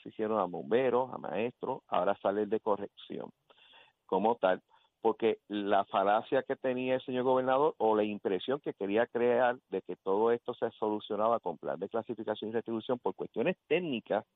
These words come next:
no era posible. O sea, estos proyectos no salen de la nada, salen por una necesidad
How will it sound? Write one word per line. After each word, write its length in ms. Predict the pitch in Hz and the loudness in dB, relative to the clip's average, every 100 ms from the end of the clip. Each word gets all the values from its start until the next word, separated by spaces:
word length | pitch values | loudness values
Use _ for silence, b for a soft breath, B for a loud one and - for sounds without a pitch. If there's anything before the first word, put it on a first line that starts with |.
| _ _ _ _ _ | _ _ _ _ _
no 120 | 98 | -4
era 180 | 92 92 | 0 2
posible. 480 | - 131 175 214 208 | 2 0 0 -2 -2
O 40 | |
sea, 220 | - 104 101 | 0 0 0
estos 260 | - - 175 | -4 -2 -2
proyectos 380 | 175 170 - 156 | 0 -2 0 -2
no 100 | 139 | -2
salen 300 | 147 147 147 | 0 0 0
de 120 | 135 | 0
la 140 | 110 | 2
nada, 380 | 92 104 113 92 _ _ _ _ | 0 0 0 -2 _ _ _ _
salen 260 | - 104 113 | 0 0 0
por 160 | 123 120 | 0 0
una 160 | 120 | 0
necesidad 640 | 127 131 147 - 151 208 | -2 -4 -6 -4 0 0